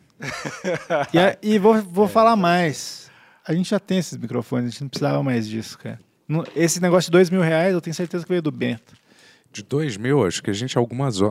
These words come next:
Speaker 3: algumas vezes
Speaker 2: Porque o micro-,
Speaker 3: discutiu
Speaker 2: o,
Speaker 3: que, que teto
Speaker 2: o
Speaker 3: seria,
Speaker 2: microfone
Speaker 3: tá?
Speaker 2: custa quatro mil e quinhentos. Ou seja, se eu falei isso, eu não concordei com dois mil reais.
Speaker 1: É.
Speaker 3: Na época não cus-, custava dois mil?
Speaker 2: Custava quatro mil e quinhentos.
Speaker 3: Na época não era mais barato?
Speaker 2: Não, lógico que não.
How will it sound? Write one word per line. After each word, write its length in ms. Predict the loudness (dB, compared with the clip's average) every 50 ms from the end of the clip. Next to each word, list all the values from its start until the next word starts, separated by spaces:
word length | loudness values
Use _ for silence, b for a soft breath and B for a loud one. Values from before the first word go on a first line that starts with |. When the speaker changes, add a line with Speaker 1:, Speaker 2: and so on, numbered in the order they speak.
| 0
Speaker 3:
algumas 320 | -2 -4 -2 -2 -2 -2 -2
vezes 160 | 2 4 4
Speaker 2:
Porque 20 |
o 40 | 4
micro-, 120 | 6 6 6
Speaker 3:
discutiu 500 | 6 6 6 4 4 4 4 4 6 6
Speaker 2:
o, 40 | 4
Speaker 3:
que, 160 | 2 -4 -10
que 160 | -8 -6 -8
teto 380 | -4 0 2 4 4 4 4 4
Speaker 2:
o 40 | 6
Speaker 3:
seria, 80 | 6 6
Speaker 2:
microfone 680 | 6 6 6 6 6 4 4 6 6 6 4 2 0
Speaker 3:
tá? 100 | -2 -4
Speaker 2:
custa 240 | -4 -4 -2 -2 0
quatro 260 | 2 2 0 0 0
mil 160 | -2 0 0 -2
e 40 |
quinhentos. 500 | -2 -4 -4 -4 -2 -2 -2 -4 -4 -2
Ou 140 | 0 0 0
seja, 360 | 0 0 0 0 0 0 0
se 200 | -4 -6 -4 -2
eu 100 | -2 -2
falei 340 | 0 -2 -2 -2 -2 0 -2 -2
isso, 140 | -2 -4
eu 40 | -4
não 100 | -4 -2 -2
concordei 500 | -2 -2 0 2 2 2 2 2 0 0
com 100 | 0 0
dois 200 | 0 0 -2 -2
mil 120 | -2 -4
reais. 480 | -4 -4 -4 -4 -4 -4 -6 -8 -12 _ _ _ _ _ _ -18
Speaker 1:
É. 220 | -16 -14 -12 -6
Speaker 3:
Na 200 | -4 -2 0 2
época 280 | 2 0 0 -2 -4 -4
não 120 | -4 -4
cus-, 320 | -6 -8 -10 -10 -12 -14 -16 -18
custava 540 | -18 -18 -14 -12 -8 -4 -4 -2 -2 -4 -4
dois 220 | -6 -6 -6 -6
mil? 100 | -6 -8 -8
Speaker 2:
Custava 340 | -8 -8 -8 -10 -10 -12 -14 -10
quatro 280 | -10 -8 -8 -8 -8 -8
mil 120 | -8 -8
e 20 |
quinhentos. 420 | -8 -8 -8 -8 -8 -8 -10 -12 -16 -20 -16 -10
Speaker 3:
Na 200 | -8 -6 -4 -2
época 280 | -4 -4 -4 -6 -10 -8
não 100 | -8 -8
era 80 | -10 -10
mais 180 | -12 -12 -10
barato? 240 | -8 -8 -6 -6 -6
Speaker 2:
Não, 240 | -6 -6 -8 -8 -10
lógico 300 | -10 -12 -12 -14 -12 -12
que 40 | -10
não. 220 | -10 -10 -10 -12